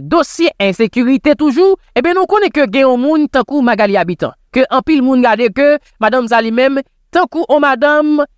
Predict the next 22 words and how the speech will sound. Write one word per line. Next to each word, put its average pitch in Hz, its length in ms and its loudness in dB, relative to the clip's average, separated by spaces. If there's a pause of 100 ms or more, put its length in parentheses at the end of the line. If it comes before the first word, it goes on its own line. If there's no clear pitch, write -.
(220)
ki 320 240 2
gen 302 220 0
anpil 254 380 0
relasyon. 156 460 -2
Lè 240 100 2
n 269 80 0
di 240 100 -2
relasyon 214 580 0
an, 226 100 -4 (140)
li 190 160 -2
gen 254 160 2
bon 262 220 2
relasyon, 247 400 -2
li 226 80 -2
gen 214 100 -2
move 185 280 -2
relasyon. 135 440 -4
Kote 185 260 -2
ke 320 180 2 (200)
ebyen 226 240 0
moun 294 280 0
pouvwa, 285 440 0